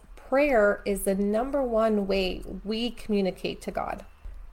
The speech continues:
God communicates to us in a few different ways, but there's only really one way to communicate with God, and that's through worship.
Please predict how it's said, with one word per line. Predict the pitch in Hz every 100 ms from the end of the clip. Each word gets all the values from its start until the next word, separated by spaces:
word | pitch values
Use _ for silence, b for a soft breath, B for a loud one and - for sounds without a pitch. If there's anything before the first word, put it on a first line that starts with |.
| -
God | 269 285 294 294
communicates | - 247 240 240 214
to | - 220 - -
us | 349 -
in | 226
a | 208
few | 208 - 320 370
different | 330 - 220
ways, | 202 208 220 220 208 -
but | 175 -
there's | 226 277 -
only | 302 320 262
really | 226 247 196
one | 180 175 247 220
way | 180
to | 180
communicate | - 190 175 175 190 175
with | 196 -
God, | 170 190
and | 208
that's | 208 214 -
through | - 226
worship. | 190 196 - -